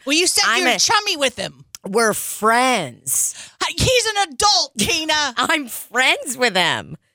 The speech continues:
Speaker 1: That's
Speaker 2: You
Speaker 1: a
Speaker 2: know?
Speaker 1: little weird.
Speaker 2: Sometimes I walk by and just slap his gun and pretend to take it out, and, yeah, I don't know.
Speaker 1: That's not appropriate.
Speaker 2: <laughs> I'm not appropriate.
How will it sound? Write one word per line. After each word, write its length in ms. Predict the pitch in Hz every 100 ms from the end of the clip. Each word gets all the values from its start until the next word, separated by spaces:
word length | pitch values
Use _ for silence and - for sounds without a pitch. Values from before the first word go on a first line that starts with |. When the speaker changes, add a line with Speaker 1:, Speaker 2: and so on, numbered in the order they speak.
| _ _ _
Speaker 1:
That's 160 | 202 254
Speaker 2:
You 120 | 277
Speaker 1:
a 40 | 269
Speaker 2:
know? 60 |
Speaker 1:
little 280 | 294 381 262
weird. 580 | 208 247 254 202 151 -
Speaker 2:
Sometimes 500 | - 254 262 277 262
I 140 | 254
walk 300 | 254 240 240
by 320 | 226 220 247 254
and 400 | 247 190 185 -
just 220 | - 208
slap 520 | - - - 202 220 247
his 180 | 202
gun 420 | 151 190 202 226 220
and 140 | 175
pretend 360 | 196 - 208 190
to 40 |
take 320 | 170 214 208
it 80 | 180
out, 340 | 175 202 220
and, 300 | 165 165 165 -
yeah, 220 | 180 196
I 180 | - 233
don't 140 | 226 160
know. 240 | 151 175
Speaker 1:
That's 320 | 339 370 -
not 240 | 370 370 349
appropriate. 1300 | - 339 359 427 - 440 415 339 311 262 240 220 180 247 254 - 285 -
Speaker 2:
<laughs> 460 | _ _ _ _ -
I'm 220 | 226 254
not 180 | 226 180
appropriate. 680 | - 190 170 165 131 113